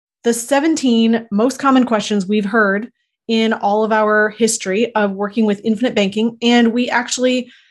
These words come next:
um, hopefully did not mislead anyone. We said we were gonna cover seventeen, and we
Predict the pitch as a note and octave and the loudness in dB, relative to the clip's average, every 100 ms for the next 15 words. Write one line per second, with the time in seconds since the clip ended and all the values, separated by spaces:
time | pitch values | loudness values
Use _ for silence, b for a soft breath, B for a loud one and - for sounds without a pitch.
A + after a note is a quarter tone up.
0 | b A3+ G#3+ G#3 G#3+ - - F4 F4+ G4+ | b -2 0 0 -2 -4 -4 -4 0 0
1 | F#4+ E4+ E4 C#4+ D4 A3+ A#3+ D4+ A#3+ A#3+ | 2 2 2 0 -2 -2 -2 0 2 2
2 | A3 D4+ C#4 C4 D4 C#4 C#4+ C#4 C4 C#4 | 2 0 0 0 0 0 0 0 0 -2
3 | B3+ C4 A#3+ A3+ D4+ D4 C4+ C4+ | 0 0 0 0 0 2 2 0